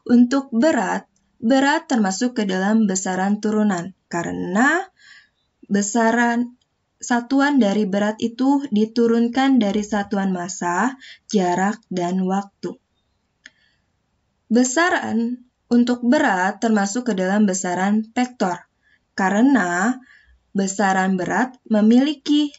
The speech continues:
nilai dan arah. Satuan sistem internasional untuk massa adalah kilogram, sedangkan satuan sistem internasional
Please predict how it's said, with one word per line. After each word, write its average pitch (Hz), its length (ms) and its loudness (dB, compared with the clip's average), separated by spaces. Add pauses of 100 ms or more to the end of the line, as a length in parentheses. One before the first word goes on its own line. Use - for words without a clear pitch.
nilai 226 720 2
dan 190 320 -2 (160)
arah. 196 340 -2 (2250)
Satuan 269 640 0
sistem 247 400 -2
internasional 208 1040 0
untuk 190 480 -4
massa 240 480 0
adalah 185 560 -4
kilogram, 180 800 -4 (240)
sedangkan 190 720 -2
satuan 226 720 -2
sistem 214 560 -4
internasional 196 1200 -4